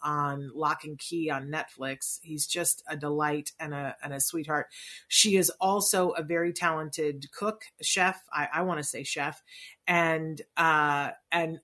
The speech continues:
wait till you see the crafts and things that she does. And she's just a whole bunch of fun. So welcome to the show,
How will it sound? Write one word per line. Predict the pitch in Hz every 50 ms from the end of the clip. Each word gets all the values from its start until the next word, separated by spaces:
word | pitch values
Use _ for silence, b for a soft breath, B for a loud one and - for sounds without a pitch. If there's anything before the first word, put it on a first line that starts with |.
| _ _ _ _ _ _ - - - _ - - 123 151
wait | 180 180 180 180
till | 214 196
you | 165
see | 147 - - 165
the | 147 147
crafts | 147 - 180 160 156 156 151 - - -
and | 156 151 147 147
things | - 156 151 147 139
that | 147 120
she | - -
does. | 147 156 147 143 143
And | 151 147
she's | - - 156 139
just | 156 143 -
a | 131
whole | - - - 175 170 165 160
bunch | 143 151 147 139 - -
of | -
fun. | 143 101 113
So | 139 - - 185 170
welcome | 151 165 175 185 208 202 220 240 240 - 294 277 277 285 294 277
to | - - 269
the | 226 247
show, | 214 - - - 233 208 175 165 160 156 147 147 147 147 156 175 208 214